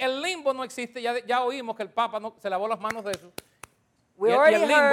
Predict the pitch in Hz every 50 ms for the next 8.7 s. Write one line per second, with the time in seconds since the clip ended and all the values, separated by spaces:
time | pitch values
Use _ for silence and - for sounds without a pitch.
0 | 277 277 277 - 269 254 254 240 233 240 254 254 233 208 185 220 202 202 208 220
1 | 226 226 226 226 233 226 196 190 160 185 160 185 151 180 180 175 175 202 208 196
2 | 196 196 190 - 190 185 190 190 196 190 196 185 180 180 185 170 170 180 175 165
3 | 196 214 226 240 262 294 311 311 330 320 302 269 277 277 277 240 233 214 202 233
4 | 294 330 339 339 330 330 285 302 294 254 285 277 277 226 180 202 226 233 226 233
5 | - 202 - 214 202 - _ 202 196 190 196 - - 175 175 170 160 170 165 -
6 | 262 277 285 285 277 262 214 - 202 214 254 254 - 320 262 - 285 269 254 247
7 | 214 226 226 220 220 233 220 220 _ _ _ _ 202 190 202 247 262 262 269 262
8 | 240 233 - 233 220 226 214 208 202 190 160 143 127 123